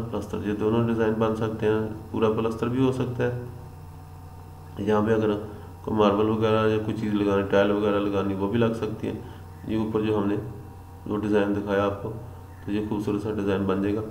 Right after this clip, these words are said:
ये हमने break line दे दी कि ये आगे इस तरफ को जा रही है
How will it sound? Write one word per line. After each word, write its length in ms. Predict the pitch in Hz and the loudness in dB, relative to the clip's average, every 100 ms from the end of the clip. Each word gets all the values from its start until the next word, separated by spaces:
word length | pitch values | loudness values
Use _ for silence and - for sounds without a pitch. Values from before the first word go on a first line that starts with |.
| - - - 110 | -10 -14 -12 0
ये 180 | 123 | 4
हमने 220 | 127 120 123 | 6 6 6
break 280 | 120 120 | 6 4
line 220 | 120 120 123 | 6 6 6
दे 100 | 123 | 4
दी 100 | 123 | 2
कि 120 | 123 | 2
ये 180 | 120 113 | 4 4
आगे 220 | 110 117 | 4 2
इस 140 | 117 | 2
तरफ 180 | - 120 | -2 0
को 60 | 127 | 2
जा 180 | 127 | 4
रही 160 | 123 131 | 4 2
है 200 | 131 135 | 0 -4